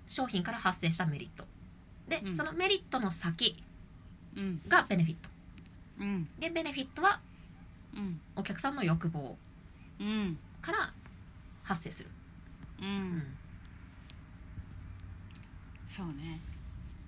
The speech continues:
Speaker 2: じゃあ、
Speaker 1: そう。
Speaker 2: えっと、ベネフィットを考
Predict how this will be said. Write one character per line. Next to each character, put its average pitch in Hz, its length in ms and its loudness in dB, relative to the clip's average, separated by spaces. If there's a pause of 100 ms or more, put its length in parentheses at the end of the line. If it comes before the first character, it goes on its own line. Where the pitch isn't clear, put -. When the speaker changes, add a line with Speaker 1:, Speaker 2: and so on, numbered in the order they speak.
(1160)
Speaker 2:
じ 214 80 -4
ゃ 202 180 4
あ、 170 60 2
Speaker 1:
そ 180 80 -2
う。 180 40 0
Speaker 2:
え - 20 -2
っ 170 60 -6 (100)
と、 160 520 -6 (840)
ベ 233 120 0
ネ 320 160 2
フ 320 60 -10
ィ 320 80 4
ッ - 80 -2 (200)
ト 180 400 -2
を 269 120 -2
考 - 40 -10